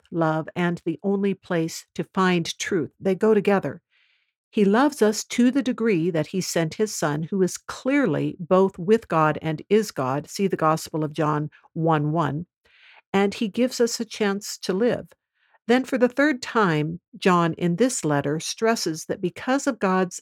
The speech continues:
self-sacrificing love for us, we should love one another. And he will say this again in verses twenty and twenty-one.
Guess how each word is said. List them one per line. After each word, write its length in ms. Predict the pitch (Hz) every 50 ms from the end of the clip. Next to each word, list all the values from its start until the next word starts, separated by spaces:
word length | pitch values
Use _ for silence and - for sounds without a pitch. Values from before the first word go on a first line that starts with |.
| -
self-sacrificing 1300 | - - - - 220 220 233 233 _ _ - - - - 202 196 202 - 202 - - 175 175 - - 185 170
love 260 | 175 170 160 160 147 _ -
for 160 | 160 151 - _ _ -
us, 420 | 208 190 135 139 - - - - _ - - - - - - -
we 180 | 180 208 240
should 260 | 240 - - 214 185 175
love 380 | 180 175 185 180 175 170 -
one 180 | - 160 160 160
another. 440 | 160 151 151 156 147 - 110 - - _ _ _ _ -
And 80 | 190 180
he 140 | 185 220 214
will 140 | 196 190
say 200 | 180 - 202 185
this 240 | 175 175 165 - -
again 280 | 175 156 - 170 165 165
in 120 | 160 156
verses 360 | 151 160 156 - - 175 -
twenty 420 | - - - 185 165 160 - 170 160
and 100 | 156 147
twenty-one. 720 | - - 160 147 - - 160 160 170 160 135 135 139